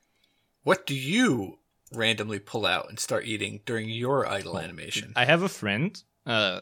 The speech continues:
Speaker 2: every time she leaves the house, uh, she takes an apple with her, and she calls it her emergency apple, and it's always very funny when she eats it.
Speaker 1: Oh. Just a walking
Speaker 2: Yeah,
Speaker 1: around
Speaker 2: pretty
Speaker 1: apple.
Speaker 2: much. Uh, for me,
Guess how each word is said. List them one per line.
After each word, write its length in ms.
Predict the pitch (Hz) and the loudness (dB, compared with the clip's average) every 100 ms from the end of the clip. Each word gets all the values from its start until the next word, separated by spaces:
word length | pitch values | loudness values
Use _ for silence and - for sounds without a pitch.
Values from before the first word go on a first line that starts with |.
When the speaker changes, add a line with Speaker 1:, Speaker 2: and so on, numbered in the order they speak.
| - | -2
Speaker 2:
every 220 | 120 160 | 0 0
time 300 | 160 107 127 | -2 -4 -4
she 160 | - 107 | -6 -4
leaves 220 | 113 - | -4 -4
the 120 | 101 | -4
house, 480 | 95 95 185 - - - | -2 -2 -2 -6 -10 -4
uh, 300 | 101 98 - | -2 -2 -6
she 600 | - 113 101 95 95 - _ _ | -8 -4 -4 -4 -8 -12 _ _
takes 260 | - 117 - | 2 2 2
an 80 | 98 | -4
apple 340 | 101 104 95 | -4 -4 -8
with 160 | 95 - | -12 -10
her, 200 | 87 87 117 | -10 -10 -8
and 140 | 101 | -8
she 140 | - | -8
calls 380 | 104 104 101 - | -6 -6 -6 -6
it 180 | 98 - | -10 -8
her 600 | 113 98 92 92 110 120 - _ _ - | -6 -4 -4 -6 -8 -12 -16 _ _ -6
emergency 680 | 110 104 110 113 104 - | -2 -2 -2 -4 -8 -8
apple, 440 | 92 98 - 117 - | -10 -10 -12 -16 -10
and 120 | 110 | -8
it's 120 | 104 120 | -8 -6
always 260 | 101 101 | -6 -6
very 200 | 104 92 | -6 -8
funny 320 | - 95 104 107 | -8 -10 -10 -10
when 140 | 107 | -10
she 140 | - - | -10 -14
eats 240 | 110 - | -16 -16
it. 140 | 117 - 107 | -16 -16 -12
Speaker 1:
Oh. 160 | 160 - _ _ _ _ _ _ _ _ _ _ _ _ _ _ _ _ _ _ - | -12 -14 _ _ _ _ _ _ _ _ _ _ _ _ _ _ _ _ _ _ -16
Just 140 | 127 | -8
a 60 | 120 | 0
walking 300 | 117 123 113 | 2 2 2
Speaker 2:
Yeah, 60 | 107 | 6
Speaker 1:
around 180 | 135 110 | 6 6
Speaker 2:
pretty 120 | 90 | -2
Speaker 1:
apple. 200 | - - | -6 -12
Speaker 2:
much. 140 | - - | -12 -2
Uh, 160 | 123 | -2
for 220 | 123 151 156 | 0 0 0
me, 280 | 254 320 | 0 -4